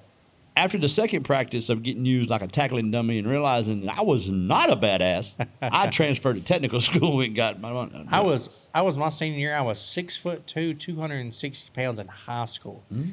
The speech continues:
Speaker 2: I was fucking great in my three A <laughs> fucking division.
Speaker 1: As you fe-, as you get older, you feel it.
Speaker 2: Yeah, well,
Speaker 1: You,
Speaker 2: so
Speaker 1: it hurts. Like, you,
Speaker 2: my
Speaker 1: all that
Speaker 2: thing
Speaker 1: stuff
Speaker 2: was,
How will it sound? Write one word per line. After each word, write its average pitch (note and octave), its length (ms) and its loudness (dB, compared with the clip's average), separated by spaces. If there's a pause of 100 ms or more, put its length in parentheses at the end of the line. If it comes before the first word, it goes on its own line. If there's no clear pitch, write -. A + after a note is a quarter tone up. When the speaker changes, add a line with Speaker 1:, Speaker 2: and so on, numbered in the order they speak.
(300)
Speaker 2:
I D#3 140 2
was A#2+ 200 -2
fucking G#2 460 -4
great A#2 600 -2
in A#2 160 0
my G#2 240 0
three B2 480 -2
A G#2+ 260 0
<laughs> C#3 100 -6
fucking C#3 420 2
division. A#2+ 600 0
Speaker 1:
As G#2+ 280 0
you F#2+ 80 -4
fe-, C3 320 -2
as A2+ 180 0
you A#2+ 60 -2
get C#3+ 100 4
older, D#3 220 4
you A2+ 180 2
feel B2 340 -2
it. C3+ 140 -4 (160)
Speaker 2:
Yeah, C3+ 200 -4
well, - 160 2
Speaker 1:
You, G#2 60 4
Speaker 2:
so D3 240 2
Speaker 1:
it G#2 120 -2
hurts. C3+ 600 0 (180)
Like, F#2+ 220 -4
you, A2 100 -6
Speaker 2:
my E3 100 4
Speaker 1:
all A3 80 4
that F#3 100 2
Speaker 2:
thing C#3 120 0
Speaker 1:
stuff B2+ 100 2
Speaker 2:
was, A#2 260 0